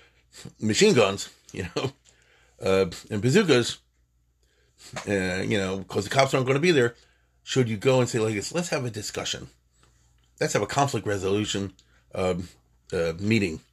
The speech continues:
You understand? "Let's bring in the Quakers." Or do you say like this, "I'm getting a howitzer. <laughs> I'm getting a, a, a seventy-five. You're gonna get a bazooka, I'm gonna get a seventy-five.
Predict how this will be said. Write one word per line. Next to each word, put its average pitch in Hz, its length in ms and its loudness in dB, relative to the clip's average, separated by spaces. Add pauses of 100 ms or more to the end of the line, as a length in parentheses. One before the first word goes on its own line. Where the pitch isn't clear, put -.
(120)
You 110 80 -12
understand? 127 320 -4 (320)
"Let's 117 120 -6
bring 127 160 0
in 110 60 -2
the 101 80 0
Quakers." 104 460 0 (340)
Or 120 100 -2
do 127 80 0
you 151 80 2
say 151 140 2
like 135 160 4
this, 139 260 2
"I'm 165 140 0
getting 101 160 -6
a 90 80 0
howitzer. 147 500 4 (360)
<laughs> - 340 -14
I'm 135 160 -2
getting 123 240 -2
a, 92 140 -2 (320)
a, 104 120 -2 (100)
a 110 60 0
seventy-five. 117 840 2
You're 120 120 -4
gonna 120 160 0
get 110 140 0
a - 20 -8
bazooka, 151 400 -2
I'm 147 100 -4
gonna 131 120 0
get 113 100 0
a 104 60 -4
seventy-five. 123 580 0